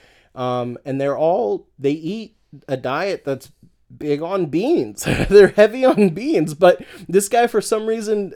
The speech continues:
like, locked in on, like, "But they all smoke." <laughs>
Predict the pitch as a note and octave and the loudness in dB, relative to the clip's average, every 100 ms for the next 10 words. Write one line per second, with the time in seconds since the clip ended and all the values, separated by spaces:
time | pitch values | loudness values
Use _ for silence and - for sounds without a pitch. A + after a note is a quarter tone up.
0 | - D3 C#3+ D3 D#3+ F3+ - F#3 G3 F3+ | -4 -4 -4 -2 -2 -2 0 2 2 2
1 | C#3+ C3+ B2+ A#2+ - - - C#3 E3 D#3 | 0 0 -2 -2 -6 -20 -12 -8 2 4
2 | G3+ D#3+ - E3+ G3+ B2 - - _ - | 4 2 -4 2 2 2 -2 -20 _ -8